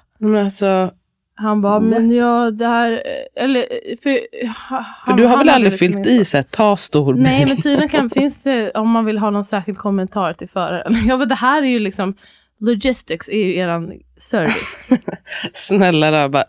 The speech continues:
Speaker 1: "Det ska vara de här däcken." Alltså,
Speaker 2: Det här var
Speaker 1: snälla.
Speaker 2: Bring, jag vill säga det.
Speaker 1: Mm,
Speaker 2: En
Speaker 1: okej.
Speaker 2: icke-shoutout. Ehm,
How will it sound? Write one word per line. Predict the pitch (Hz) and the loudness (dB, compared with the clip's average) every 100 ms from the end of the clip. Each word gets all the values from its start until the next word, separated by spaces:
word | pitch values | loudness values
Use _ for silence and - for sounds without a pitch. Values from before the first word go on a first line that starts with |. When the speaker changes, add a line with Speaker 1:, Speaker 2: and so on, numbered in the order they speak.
| - | -6
Speaker 1:
"Det | 185 170 180 170 | -6 0 0 0
ska | - | -2
vara | 165 160 147 | 0 2 2
de | 156 156 | 0 2
här | 139 139 | 2 0
däcken." | 170 - - 110 - | -2 -6 -4 -4 -2
Alltså, | 196 277 | 0 2
Speaker 2:
Det | |
här | |
var | 269 | 4
Speaker 1:
snälla. | 202 180 160 | 4 4 2
Speaker 2:
Bring, | 151 143 - | 0 -8 -10
jag | 190 | -12
vill | 196 | -8
säga | 175 | -8
det. | - - _ - | -8 -14 _ -6
Speaker 1:
Mm, | 180 185 175 | -2 -2 -2
Speaker 2:
En | 175 | -6
Speaker 1:
okej. | 214 131 226 - | -4 -4 -6 -8
Speaker 2:
icke-shoutout. | 208 226 190 147 - - _ - - _ - | -8 -4 -4 -6 -10 -16 _ -20 -20 _ -6
Ehm, | 208 196 185 180 | -2 -2 -2 -4